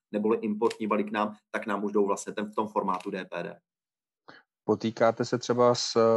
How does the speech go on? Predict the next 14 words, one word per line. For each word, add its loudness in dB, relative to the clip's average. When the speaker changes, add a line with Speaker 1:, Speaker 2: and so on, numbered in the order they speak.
Speaker 2:
s -8
roz-, -4
rozesíláním 2
zásilek 0
z -10
Číny, -2
z -12
čínských -8
e-shopů? -8
Speaker 1:
Ne, -4
ne, -8
ne. -12
Speaker 2:
To 0
jde 2